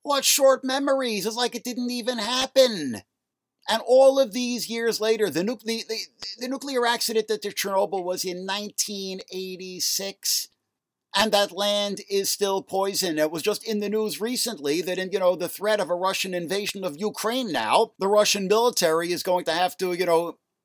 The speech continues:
chart their line of march in the event of an actual invasion of Ukraine in such a way as to, uh, you know, skirt the radioactive zone around Chernobyl. After all of these years, and, and it's just beginning.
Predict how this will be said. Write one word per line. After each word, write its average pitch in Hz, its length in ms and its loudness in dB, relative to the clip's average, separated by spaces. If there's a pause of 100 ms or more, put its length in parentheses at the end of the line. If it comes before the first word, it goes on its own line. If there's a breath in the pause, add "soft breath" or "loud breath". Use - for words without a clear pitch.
(340)
chart 240 360 4
their 180 200 4
line 190 420 4
of 139 140 -2
march 139 580 4
in 151 100 -6
the 147 120 -2
event 170 340 2
of 151 100 0
an 156 100 0
actual 147 480 0
invasion 160 440 -2
of 123 140 -6
Ukraine 220 560 0 (680)
in 190 140 -4
such 196 260 0
a 190 80 0
way 180 380 4
as 175 180 2
to, 180 240 2
uh, 180 160 6
you 185 80 -2
know, 175 140 -2
skirt 220 580 4 (340)
the 185 100 -2
radioactive 196 760 2
zone 151 300 2
around 208 280 0
Chernobyl. 226 640 2 (260 loud breath)
After 247 420 2
all 254 400 6
of 240 160 6
these 247 340 -4
years, 269 520 -2
and, 208 180 -4 (140)
and 170 160 -8
it's - 140 -10
just - 300 -4
beginning. 165 680 2